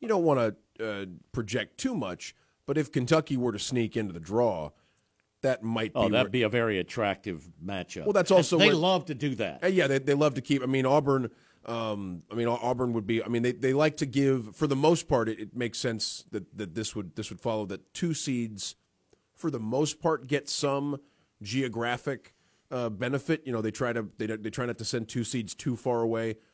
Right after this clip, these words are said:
Speaker 1: from campus if they can help it. Now, sometimes they can't help it. Maybe the only, maybe the only one seeds within the region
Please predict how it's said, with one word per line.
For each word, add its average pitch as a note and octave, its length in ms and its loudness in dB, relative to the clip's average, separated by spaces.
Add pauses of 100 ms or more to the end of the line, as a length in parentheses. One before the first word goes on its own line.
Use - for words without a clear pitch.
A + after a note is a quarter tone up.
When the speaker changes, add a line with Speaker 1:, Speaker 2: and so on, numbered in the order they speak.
Speaker 1:
from A#2+ 240 -4
campus A#2 440 -8
if G2 80 -10
they G#2+ 120 -4
can G2 120 -8
help A#2+ 240 -4
it. C3 100 -6
Now, B2 180 -6
sometimes A#2 480 -6
they G#2+ 100 -6
can't A2+ 260 -6
help D3+ 240 -4
it. D#2+ 80 -10
Maybe F#2+ 220 -8
the G#2 140 -2
only, G#2 360 -4 (520)
maybe A2 200 -6
the A#2+ 120 0
only A#2 200 0
one A#2 320 0
seeds A#2 360 -2
within A2 240 -4
the G#2 80 -4
region G#2 520 -4